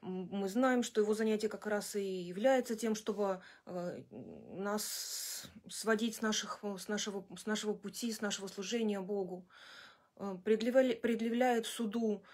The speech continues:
небесному объявля-, а, обвинение вот на этого Талмид Хахаму, что вот он неправильно сделал, сделал какое-то нарушение, э, делая Нетилат Ядаем. Но суд принимает решение о том, что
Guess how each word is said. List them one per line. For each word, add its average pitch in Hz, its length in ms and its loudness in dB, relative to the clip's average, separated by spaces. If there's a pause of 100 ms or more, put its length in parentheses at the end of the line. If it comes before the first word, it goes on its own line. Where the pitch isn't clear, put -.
(140)
небесному 208 560 2
объявля-, 202 380 0
а, 214 200 6
обвинение 226 680 4
вот 214 200 -2
на 196 140 0
этого 190 200 -4
Талмид 196 360 -4
Хахаму, 233 420 0
что - 160 -8
вот 196 160 -4
он 202 140 -2
неправильно 202 640 0
сделал, 175 640 -4
сделал 175 560 -4
какое-то 190 400 -4
нарушение, 214 760 0 (920)
э, 196 220 -6
делая 202 280 2
Нетилат 190 380 -2
Ядаем. 180 500 -2 (320)
Но 349 220 4
суд 330 240 0
принимает 285 480 4
решение 226 500 2
о 185 60 -2
том, 294 220 2
что 226 420 0